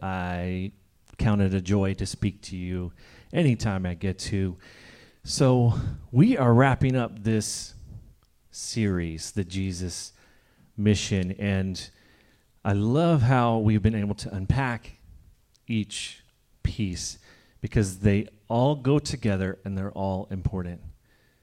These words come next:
So let's start with these questions. Don't try to respond. Just think about it. What do we do? Why do we do it?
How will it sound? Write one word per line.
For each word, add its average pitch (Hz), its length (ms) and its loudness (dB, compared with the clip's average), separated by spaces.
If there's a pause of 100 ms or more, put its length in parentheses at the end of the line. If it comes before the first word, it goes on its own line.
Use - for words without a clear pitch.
(720)
So - 560 2
let's 196 220 4
start 147 280 2
with - 480 4 (800)
these 107 260 2
questions. - 840 -6 (1600)
Don't 104 160 2
try 139 200 0
to 135 100 2
respond. 123 440 0
Just - 200 2
think 139 160 0
about 80 280 -4
it. - 40 -20 (1400)
What 139 440 2
do 139 140 4
we 139 160 4
do? 95 400 2 (1120)
Why 127 600 0 (720)
do 104 160 4
we 95 140 2
do 92 260 0
it? - 340 -14